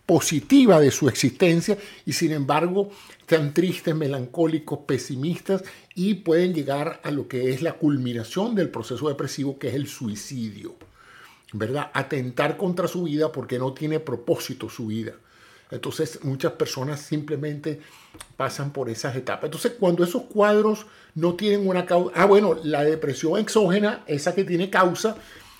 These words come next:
se mejoraría con tratamiento. El principal de ellos es, eh, el, el, la terapia conductual cognitiva, explicarle a la persona por qué se siente así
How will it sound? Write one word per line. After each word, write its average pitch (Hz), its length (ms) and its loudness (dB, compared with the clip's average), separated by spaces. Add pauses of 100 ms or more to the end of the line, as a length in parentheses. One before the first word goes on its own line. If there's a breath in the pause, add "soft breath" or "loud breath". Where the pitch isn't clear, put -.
(180 loud breath)
se - 240 2
mejoraría 156 840 2 (140)
con 160 240 -2
tratamiento. 160 640 0
El 151 80 -2
principal 139 540 -4
de 180 160 0
ellos 196 320 0
es, 208 300 4 (600 loud breath)
eh, 147 640 -2
el, 160 580 -2
el, 143 300 -2
la 135 180 -2
terapia 156 420 0
conductual 139 680 0
cognitiva, 175 800 4
explicarle 139 640 -2
a 165 60 4
la 165 100 2
persona 170 540 0
por 123 200 -6
qué 135 180 -4
se 156 120 -4
siente 180 320 -2
así 190 340 -2